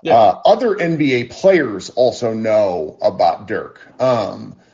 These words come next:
Speaker 2: uh, a couple of them, you know, Wade and LeBron had to deal with it firsthand after kind of thinking that he was soft. I mean, I, I think Dirk is a,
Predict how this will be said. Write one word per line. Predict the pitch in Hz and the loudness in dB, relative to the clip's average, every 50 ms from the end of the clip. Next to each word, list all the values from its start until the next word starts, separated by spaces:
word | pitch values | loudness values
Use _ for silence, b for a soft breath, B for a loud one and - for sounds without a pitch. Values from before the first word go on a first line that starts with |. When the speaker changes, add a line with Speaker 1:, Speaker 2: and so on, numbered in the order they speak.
| b b b b b b _ _ - - _ - - | b b b b b b _ _ -20 -20 _ 0 2
Speaker 2:
uh, | 131 123 117 117 123 123 | 4 4 6 4 4 2
a | - | 2
couple | 180 185 180 151 139 127 120 | 2 0 2 2 2 2 2
of | 117 110 - | 2 0 -2
them, | 120 110 113 123 127 123 - | -4 -2 -2 -2 -2 -2 -4
you | 113 107 | -6 -6
know, | 98 90 90 | -6 -6 -4
Wade | 90 104 123 127 123 117 113 113 110 | -4 -2 0 2 2 0 0 -2 -4
and | 110 110 | -4 -6
LeBron | 107 107 107 104 127 131 131 117 104 101 101 101 104 110 - | -6 -4 -2 0 2 2 2 2 0 -2 -6 -8 -10 -10 -10
had | - 101 104 113 101 | -8 -4 -4 -4 -4
to | 110 104 | -4 -4
deal | 95 120 113 110 | -2 0 0 2
with | 110 107 - | 0 0 -2
it | 113 - - | -4 -6 -6
firsthand | - 120 107 98 - - 120 127 135 117 92 82 78 78 82 | -6 -6 -6 -6 -6 -4 0 0 0 0 0 -2 -4 -4 -2
after | 92 101 95 - - 95 | 0 0 0 -2 -6 -10
kind | 92 117 113 107 95 | -6 -2 -2 -2 -2
of | - - | -2 -4
thinking | - 107 101 - 98 104 104 | -6 -6 -6 -6 -6 -6 -6
that | 98 95 | -6 -6
he | 104 107 | -6 -6
was | 101 95 92 92 - | -4 -4 -4 -2 0
soft. | 151 165 160 - - - - - - - - - | 2 2 2 0 -2 -8 -16 -16 -16 -16 -12 -8
I | |
mean, | 110 113 113 113 | -6 -4 -2 0
I, | 117 123 123 - 104 117 | 2 2 2 2 2 2
I | 127 131 120 | 2 2 0
think | - - 123 120 110 113 - | -2 -4 -6 -6 -6 -6 -2
Dirk | 131 123 120 107 - 120 | 0 0 0 0 -2 -6
is | 110 92 101 | -4 -2 -2
a, | 107 101 95 95 95 95 b | -2 -2 -2 -4 -6 -8 b